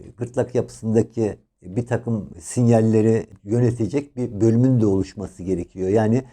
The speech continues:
kor-, beynin artık korteksleşmeye başlaması, e, beynin bölümlere, e, farklı işlevler yapan bölümlere ayrılmasının da başlangıcının, e,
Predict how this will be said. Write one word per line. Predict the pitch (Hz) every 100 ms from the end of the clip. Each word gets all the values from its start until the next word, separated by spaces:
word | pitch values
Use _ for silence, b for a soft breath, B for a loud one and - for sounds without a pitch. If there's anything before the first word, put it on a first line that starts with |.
| b b b b _
kor-, | - 127 117 107
beynin | 120 120 143
artık | 120 113 - -
korteksleşmeye | - 123 120 135 131 - - _ 104 117 - 117 120 113
başlaması, | 95 87 - 87 85 - - 78 - _ _ _ _ _
e, | 87 85 87
beynin | 113 107 131 127 101
bölümlere, | 113 110 113 110 107 92 -
e, | 98 92 90
farklı | - 107 - 123
işlevler | 117 - 110 110 110
yapan | 101 - 117 139
bölümlere | 113 113 113 113 113
ayrılmasının | 101 104 107 107 104 - 104 - _ _ _ - 123 127
da | 101 87 90
başlangıcının, | 98 - 92 98 92 92 90 90 - _ _ _ _ - 104 107 98 _ -
e, | 98